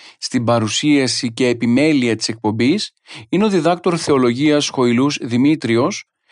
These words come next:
ενώ στη ρύθμιση του ήχου είναι ο Κωνσταντίνος Τελιαδόρος. Ήδη από την προηγούμενη εκπομπή μας ασχοληθήκαμε με την άσκηση της πνευματικής αρετής της προσευχής.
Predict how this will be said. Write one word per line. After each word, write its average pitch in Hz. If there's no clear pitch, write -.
ενώ 170
στη 175
ρύθμιση 156
του 117
ήχου 139
είναι 190
ο -
Κωνσταντίνος 147
Τελιαδόρος. 147
Ήδη 226
από 190
την 139
προηγούμενη 131
εκπομπή 123
μας 101
ασχοληθήκαμε 135
με 160
την 127
άσκηση 170
της -
πνευματικής 120
αρετής 127
της -
προσευχής. 139